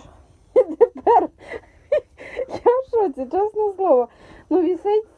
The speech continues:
під хвоста. Якісь два місця. Щось усьо, і воно.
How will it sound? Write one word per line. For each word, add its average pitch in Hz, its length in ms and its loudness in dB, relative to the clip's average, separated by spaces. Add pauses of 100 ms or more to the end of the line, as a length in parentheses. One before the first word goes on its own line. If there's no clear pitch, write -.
(160)
під 370 180 -6
хвоста. 349 640 -2 (3000)
Якісь 220 220 -12
два 202 280 -4
місця. 226 580 -10 (3500)
Щось 190 300 -18
усьо, 247 480 -10 (160)
і 202 120 -12
воно. 202 460 -8